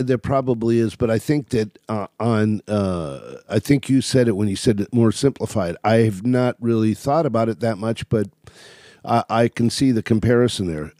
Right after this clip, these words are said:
I personally think when it comes to prog that, um, uh,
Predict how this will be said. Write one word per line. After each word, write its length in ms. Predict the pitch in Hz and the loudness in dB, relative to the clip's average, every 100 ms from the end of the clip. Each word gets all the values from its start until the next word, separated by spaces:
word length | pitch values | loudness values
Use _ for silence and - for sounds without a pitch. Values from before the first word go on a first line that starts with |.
| - | -2
I 300 | 117 120 117 | 2 2 0
personally 500 | 143 156 - 120 104 | 0 0 2 2 2
think 280 | - 107 101 | 0 -2 -2
when 140 | 101 | -6
it 60 | 92 | -4
comes 260 | 113 101 | -4 -4
to 80 | - | -6
prog 480 | - 123 123 92 95 | 0 2 2 0 -4
that, 360 | 101 95 87 - | -2 -2 -4 -4
um, 480 | 92 85 80 80 73 _ _ - - - - - _ - - | -2 -2 -4 -8 -12 _ _ -20 -20 -20 -20 -20 _ -12 -2
uh, 480 | 98 78 67 62 | 0 0 -2 -6